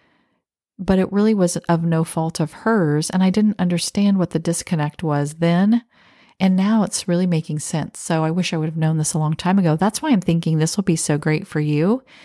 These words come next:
because a lot of you are still in your homes with your parents. And this is a way for you to start, you know, once you know what your primary languages are, you can start talking to your parents about it. And maybe your language is the same as your parents, and that's great.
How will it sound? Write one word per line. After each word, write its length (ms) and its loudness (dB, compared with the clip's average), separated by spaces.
because 240 0
a 60 -2
lot 200 2
of 100 2
you 160 4
are 80 2
still 320 -2
in 200 2
your 120 2
homes 340 -2
with 160 -8
your 80 -2
parents. 580 -2
And 120 0
this 200 0
is 140 0
a 80 2
way 320 2
for 180 -4
you 200 2
to 80 0
start, 640 -2
you 100 0
know, 100 4
once 360 2
you 80 2
know 140 4
what 140 0
your 380 0
primary 500 0
languages 640 -2
are, 320 0
you 160 0
can 160 -2
start 260 -4
talking 300 -2
to 80 -4
your 120 -2
parents 380 -4
about 240 -4
it. 100 -4
And 140 4
maybe 280 2
your 200 2
language 440 0
is 260 0
the 120 -2
same 280 0
as 100 0
your 80 0
parents, 380 -2
and 100 0
that's 220 0
great. 500 -2